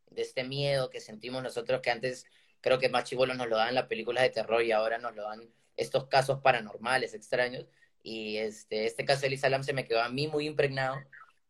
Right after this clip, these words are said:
Y de hecho, cuando lo comenté con los chicos, ya Mesaga lo conocía, eh, Landa no. Y cuando hicimos ese tema, llameando y empezamos a hacer la estructura, le dije, "Oh, esta guada es muy Elisa Lam, weón". O sea, es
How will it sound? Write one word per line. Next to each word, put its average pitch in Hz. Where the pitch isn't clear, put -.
Y 110
de 117
hecho, 127
cuando 123
lo 117
comenté 113
con 127
los 120
chicos, 127
ya 120
Mesaga 123
lo 113
conocía, 131
eh, 107
Landa 117
no. 131
Y 113
cuando 117
hicimos 156
ese 156
tema, 156
llameando 143
y 127
empezamos 123
a -
hacer 139
la 139
estructura, 139
le 131
dije, 131
"Oh, 139
esta 139
guada 170
es 151
muy 160
Elisa 151
Lam, 151
weón". 104
O 107
sea, 110
es 139